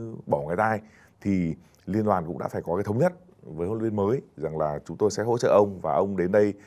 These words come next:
ông chưa bao giờ làm đội tuyển cả, đến Việt Nam là một cái nơi mới mẻ, lần đầu ra nước ngoài thì chúng tôi và ông thường xuyên trao đổi. Tôi nghĩ như vậy là cầu thị. Thế còn thực ra ông ấy đúng là chưa làm đội tuyển thật, nhưng mà nói thật ra bóng đá Hàn Quốc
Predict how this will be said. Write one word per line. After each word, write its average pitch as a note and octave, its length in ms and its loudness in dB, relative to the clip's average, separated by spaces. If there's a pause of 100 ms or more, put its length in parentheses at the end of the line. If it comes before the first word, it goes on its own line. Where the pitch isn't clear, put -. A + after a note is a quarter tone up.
(140)
ông G#2+ 160 0
chưa B2+ 100 4
bao A2+ 80 6
giờ G2 120 8
làm E2+ 140 6
đội E2+ 140 2
tuyển F#2 180 4
cả, E2 300 2
đến F#2 160 0
Việt A2+ 140 -2
Nam G2 200 -2
là D#2+ 60 -8
một D2+ 100 -10
cái E2+ 80 -8
nơi F#2+ 160 0
mới F#2+ 140 0
mẻ, G2 240 2 (260)
lần B2 120 8
đầu A#2+ 160 10
ra A2+ 120 4
nước C#3+ 120 4
ngoài B2+ 200 -2 (380)
thì - 160 -6
chúng F2 120 -8
tôi G2+ 160 2 (480)
và E2+ 100 2
ông F2+ 240 2
thường - 120 -2
xuyên G2+ 180 -6
trao F#2 140 -6
đổi. E2+ 200 0 (320)
Tôi A#2+ 120 2
nghĩ C3+ 120 0
như C#3+ 120 0
vậy G#2+ 180 2
là E2 80 -2
cầu E2+ 180 -6
thị. G#2+ 180 -2 (340)
Thế C#3+ 120 -2
còn A2 140 2
thực F#2 140 -4
ra A2+ 260 2 (280)
ông A#2 180 6
ấy B2 80 4
đúng G#2+ 180 0
là B2+ 80 2
chưa A#2+ 160 2
làm G2 180 2
đội E2+ 140 -2
tuyển E2+ 160 2
thật, F2 180 0 (320)
nhưng B2 140 2
mà G2 140 6
nói F#2+ 380 2
thật A2 160 2
ra A2 100 4
bóng F#2 120 6
đá A2+ 60 0
Hàn G#2 100 -4
Quốc C3 140 0